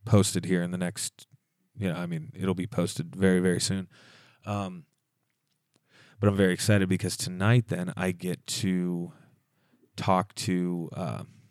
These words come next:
Linda Godfrey, who is one of my absolute favorite paranormal authors, like, of all time. Uh, the woman is just amazing. She's fantastic. And so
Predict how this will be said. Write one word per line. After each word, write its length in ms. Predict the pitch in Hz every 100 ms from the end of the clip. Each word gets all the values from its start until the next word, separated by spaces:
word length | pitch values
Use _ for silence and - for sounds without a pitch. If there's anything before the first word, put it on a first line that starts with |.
| _ _ _ _ _ _ _ 101
Linda 280 | 95 92
Godfrey, 640 | 110 95 101 101 - 113 - _ _ 104
who 480 | 104 92 90 87 - _ _ _ _ _
is 340 | 98 92 85 69
one 220 | 92 98 92
of 80 |
my 220 | 92 98 95
absolute 520 | 90 92 95 92 -
favorite 800 | - - 139 139 113 82 - - _ _ _ _ _ _ 101
paranormal 480 | 104 95 92 90 85
authors, 720 | 85 82 - 57 - - - _ _ _
like, 200 | 101 92 - _ _ -
of 140 | 98 92
all 240 | 92 92
time. 480 | - 95 90 - - _ _ _ 101
Uh, 200 | 98 95
the 140 | 95
woman 260 | 98 95 90
is 220 | 87 - _ - - _ _ _ _ _ _
just 240 | 104 104 101
amazing. 440 | 92 139 156 -
She's 220 | - 104 98
fantastic. 640 | 98 98 131 139 - -
And 140 | 78 -
so 320 | 101 95